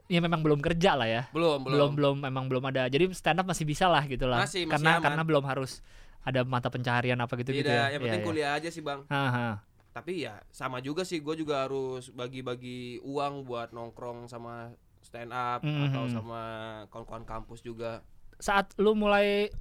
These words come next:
Speaker 1: eh, dua ribu empat belas berarti gabung komunitas ya?
Speaker 2: Ah.
Speaker 1: Lu akhirnya masuk Suci tahun berapa?
Speaker 2: Dua ribu enam belas.
Speaker 1: Dua ribu, dua tahun ya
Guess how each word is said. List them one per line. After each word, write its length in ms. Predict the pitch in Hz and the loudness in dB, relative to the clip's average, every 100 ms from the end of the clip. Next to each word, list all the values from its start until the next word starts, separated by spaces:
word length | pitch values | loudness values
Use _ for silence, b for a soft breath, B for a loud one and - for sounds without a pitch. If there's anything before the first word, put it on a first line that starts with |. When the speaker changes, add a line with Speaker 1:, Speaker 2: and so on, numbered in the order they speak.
| - - - | -10 -12 -2
Speaker 1:
eh, 720 | 180 185 185 190 190 196 185 170 - - - - - - - - - | 2 4 2 2 2 0 -2 -4 -16 -20 -20 -18 -16 -16 -16 -18 -4
dua 160 | 156 | -2
ribu 160 | 156 151 | 0 -2
empat 220 | 156 151 | -2 -4
belas 240 | 156 185 | 0 0
berarti 160 | 190 180 | 0 0
gabung 240 | 165 151 | 0 -2
komunitas 400 | 147 147 151 147 123 | -2 -2 -2 -2 -2
ya? 140 | 95 - - | -6 -12 -8
Speaker 2:
Ah. 300 | 135 139 139 - | -4 -4 -6 0
Speaker 1:
Lu 100 | 254 | 4
akhirnya 220 | 220 262 | 4 4
masuk 140 | 233 226 | 0 0
Suci 300 | 220 277 262 | -4 -4 -4
tahun 240 | - 208 | -2 0
berapa? 220 | 220 262 - - - - _ - | 2 -2 -6 -20 -20 -20 _ -14
Speaker 2:
Dua 180 | 123 120 | -8 -6
ribu 480 | 123 123 123 120 | -6 -6 -6 -6
enam 160 | 123 139 | -6 -6
belas. 400 | 147 110 - - _ - | -4 -6 -10 -20 _ -10
Speaker 1:
Dua 140 | 135 | -6
ribu, 180 | 131 131 | -6 -6
dua 220 | 127 131 | -2 -2
tahun 320 | 127 135 165 | 0 0 0
ya 100 | 127 | -2